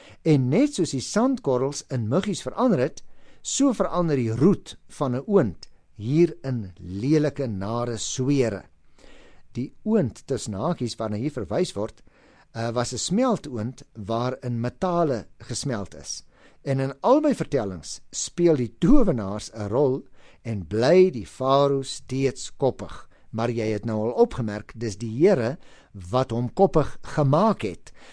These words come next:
want die Here wil seker maak dat sy almag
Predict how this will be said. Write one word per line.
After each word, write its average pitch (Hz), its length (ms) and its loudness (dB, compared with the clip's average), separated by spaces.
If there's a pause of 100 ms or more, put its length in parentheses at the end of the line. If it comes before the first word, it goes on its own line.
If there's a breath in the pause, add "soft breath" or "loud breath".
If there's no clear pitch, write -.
(120 soft breath)
want 135 240 0
die 147 80 2
Here 214 300 4
wil 185 180 4
seker 277 800 4
maak - 400 -10 (360 soft breath)
dat 147 340 0
sy 156 300 2 (100)
almag 190 840 4